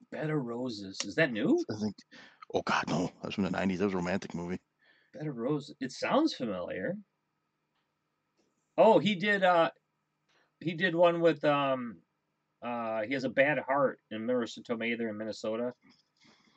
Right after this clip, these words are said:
Speaker 1: Um,
Speaker 2: <sighs>
Speaker 1: Untamed Heart or
Speaker 2: Okay.
Speaker 1: something like that. It's a good movie, actually.
Speaker 2: If
Speaker 1: It's,
Speaker 2: it had any,
Speaker 1: uh,
Speaker 2: if it had any romantic angle, I was done with it. I wasn't gonna watch it.
Speaker 1: Yeah, he gets stabbed in that. You know, he has a lot of injuries in these movies.
Speaker 2: Well, he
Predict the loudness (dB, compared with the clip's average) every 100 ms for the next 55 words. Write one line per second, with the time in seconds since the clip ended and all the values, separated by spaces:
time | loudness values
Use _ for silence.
0 | _ _ _ -12 -6 -4 -4 -6 -8 -12
1 | -16 -20 -20 -20 -20 _ -2 -2 0 0
2 | 0 -2 -10 -20 _ _ _ _ 0 2
3 | 2 0 _ _ -8 -6 -6 -8 -4 -2
4 | 4 2 2 -18 _ _ _ 0 0 2
5 | 0 0 0 2 2 2 2 2 2 0
6 | -2 -8 -10 _ -14 -6 -2 2 4 6
7 | 6 4 2 6 8 8 6 6 4 0
8 | -2 -2 -4 -2 -2 -2 -2 -4 -4 -4
9 | -4 -6 -8 -12 _ _ _ -8 -4 -2
10 | -4 -8 -4 -4 -4 -6 -6 -6 _ _
11 | 2 2 4 0 -2 -4 -6 -4 -6 -8
12 | -8 -8 -8 -12 -12 -12 -12 -14 -16 -16
13 | -16 -12 -10 0 0 0